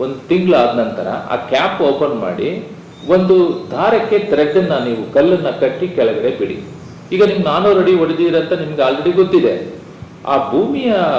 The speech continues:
ಕೆಳಗಡೆ ನೀವು ನಾ-, ನಾನೂರು ಅಡಿ ಕಲ್ಲನ್ನ ಬಿಟ್ಟಾಗ ಒಂದಲ್ಲಿ ನಿಮ್ಗೆ ಆ ಒಂದು ದಾರದಲ್ಲಿ ಎಷ್ಟು ಹಂತದಲ್ಲಿ ನೀರು ನಿಂತಿದೆ ಅನ್ನೋದು ನಿಮಗೆ ಗೊತ್ತಾಗುತ್ತೆ.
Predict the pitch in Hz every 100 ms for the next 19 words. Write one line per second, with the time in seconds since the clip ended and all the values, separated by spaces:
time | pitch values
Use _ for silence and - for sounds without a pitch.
0 | 113 127 151 170 180 160 143 127 117 107
1 | 107 110 110 147 170 135 165 143 - 120
2 | 156 156 120 113 107 131 107 - - 123
3 | 107 95 87 160 170 185 185 170 139 131
4 | 123 120 123 117 107 - 135 196 185 160
5 | 180 135 131 - 220 185 143 - 160 143
6 | 147 131 131 175 147 131 139 143 131 120
7 | 110 107 151 113 98 95 95 87 - -